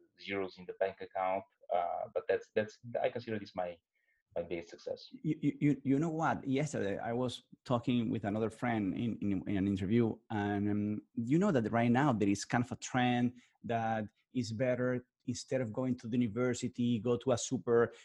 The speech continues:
Speaker 2: short, uh, a course and find something specific and then start making money. But, and,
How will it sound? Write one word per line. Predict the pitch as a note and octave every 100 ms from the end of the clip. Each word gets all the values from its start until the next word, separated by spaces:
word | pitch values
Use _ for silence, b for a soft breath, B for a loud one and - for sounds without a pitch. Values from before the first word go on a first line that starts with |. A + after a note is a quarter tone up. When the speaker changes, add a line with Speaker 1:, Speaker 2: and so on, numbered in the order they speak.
| B
Speaker 2:
short, | - - A#2+ A#2 A#2 A#2 C3
uh, |
a | A2+ G#2+ A2 G#2+ - _ - A#2 -
course | B2+ B2+ B2 -
and | B2 A#2+ A#2 A#2 A2+
find | A2 A2+ B2
something | - A#2 A#2+ A#2+
specific | - A2+ F3 D#3+ - D3 C3+
and | - A2 G#2+
then | A2+
start | A2 A2+
making | A#2 A2+ A2
money. | B2 D3 C#3+ C#3 C#3 _ _ _ _ _ _ -
But, | A#2+ C3+ C3+ C3
and, | C3 C3